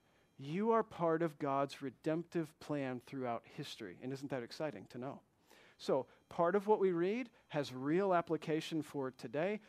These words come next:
Part of what we read has real application for that time that is to come. Okay? So here is the list of texts that we're gonna look at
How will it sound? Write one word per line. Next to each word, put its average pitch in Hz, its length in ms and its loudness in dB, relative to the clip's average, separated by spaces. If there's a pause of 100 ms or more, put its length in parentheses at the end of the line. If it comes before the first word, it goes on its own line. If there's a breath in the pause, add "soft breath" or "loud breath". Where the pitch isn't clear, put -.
(140 loud breath)
Part 175 260 4
of 170 140 2
what 180 160 0
we 156 160 4
read 170 360 0 (240 loud breath)
has 160 240 0
real 185 380 4
application 175 680 0
for 147 160 0
that 139 160 0
time 170 360 -2
that 147 120 0
is 147 220 -2
to 156 100 -6
come. 151 340 -10 (880)
Okay? 180 300 -2 (380 loud breath)
So - 300 8 (400 soft breath)
here 214 300 4
is 214 220 4
the 208 100 4
list 175 320 2
of 202 100 -6
texts - 360 -4
that 160 160 -2
we're 160 100 0
gonna 165 140 2
look 156 280 0
at 131 280 -2